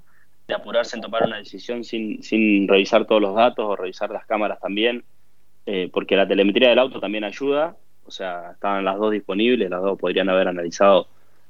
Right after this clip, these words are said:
eh, muchos datos que entrega el auto para también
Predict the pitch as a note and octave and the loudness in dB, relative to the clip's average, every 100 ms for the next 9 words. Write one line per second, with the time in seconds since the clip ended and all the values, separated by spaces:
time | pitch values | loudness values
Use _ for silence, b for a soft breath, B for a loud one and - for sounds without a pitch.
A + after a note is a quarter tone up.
0 | - F#2 E2+ E2+ E2 - A3+ - - - | -4 0 2 0 -2 -6 -12 -20 -20 -20
1 | - - - - - - - G#2+ A#2 - | -20 -20 -20 -20 -20 -20 -2 4 6 6
2 | G#2 A2+ G#2+ G2+ F#2+ A2 G2+ G#2+ A#2 - | 6 6 4 -2 0 2 2 2 0 -4
3 | F#2+ F2 F#2+ F2+ F#2 G2 G2+ | -6 -6 -10 -10 -10 -8 -8